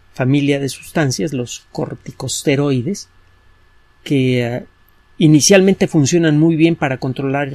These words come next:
ah, procesos inflamatorios, pero, eh, pueden tener consecuencias muy serias a largo plazo, sobre todo si son aplicados de manera descontrolada, si no son, eh, cuidadosamente supervisados por un médico.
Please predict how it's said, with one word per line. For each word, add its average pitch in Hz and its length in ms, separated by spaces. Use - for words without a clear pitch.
ah, 123 240
procesos 127 460
inflamatorios, 147 760
pero, 127 360
eh, 139 640
pueden 175 300
tener 156 320
consecuencias 156 760
muy 147 220
serias 135 440
a 104 40
largo 139 280
plazo, - 340
sobre 170 400
todo 185 320
si - 140
son 156 240
aplicados 151 760
de 160 100
manera 131 340
descontrolada, 165 680
si - 200
no 147 140
son, 143 440
eh, 180 140
cuidadosamente 160 1300
supervisados 139 840
por 127 160
un 135 160
médico. - 400